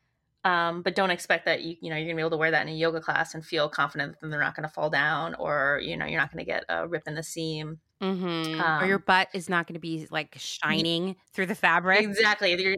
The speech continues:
Speaker 1: they're not gonna be sheer when you, when you do downward dog,
Speaker 2: <laughs>
Speaker 1: which is,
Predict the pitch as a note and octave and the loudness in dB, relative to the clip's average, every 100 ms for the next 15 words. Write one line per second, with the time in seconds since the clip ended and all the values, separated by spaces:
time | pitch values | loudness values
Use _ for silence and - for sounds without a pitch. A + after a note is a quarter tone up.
0 | G#3 G#3 G3+ G3+ G3 F#3+ F#3+ - - A#3 | 0 2 4 2 0 0 0 2 4 4
1 | A#3 A3+ G#3 G3+ - G3 G3 F#3 G3 G#3 | 4 4 2 0 -4 0 2 2 2 2
2 | F#3 G3 F#3+ F#3 F#3 B3 A3 G3+ E3+ E3+ | 2 2 4 4 6 4 0 -6 -8 -10